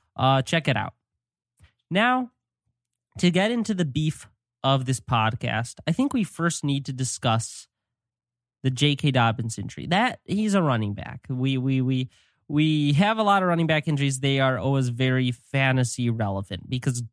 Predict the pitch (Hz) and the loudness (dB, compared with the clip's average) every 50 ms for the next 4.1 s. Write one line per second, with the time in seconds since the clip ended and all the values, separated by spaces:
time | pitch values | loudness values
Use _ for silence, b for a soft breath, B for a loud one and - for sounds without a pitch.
0 | _ _ _ _ _ _ _ _ - - - 165 185 190 - 202 196 196 170 - | _ _ _ _ _ _ _ _ -18 -6 -4 -2 -2 -2 -2 -2 -2 -2 -2 -2
1 | 180 180 185 196 214 220 - _ _ _ _ _ - - - 185 202 196 - - | -2 -2 -2 -4 -6 -8 -12 _ _ _ _ _ -14 -4 -2 -2 -2 -2 -4 -2
2 | - 170 135 127 120 123 131 139 139 139 127 - - 139 135 127 - - 151 147 | 0 0 2 2 0 0 -2 -2 -2 -2 -2 -4 -4 -4 -6 -6 -4 -4 -6 -6
3 | - - 180 196 190 185 180 165 143 123 117 117 123 123 123 120 - - 123 120 | -4 -4 -4 -4 -4 -2 -2 -2 0 0 0 0 0 -2 -4 -6 -4 -4 -2 -2
4 | 120 117 | -2 -2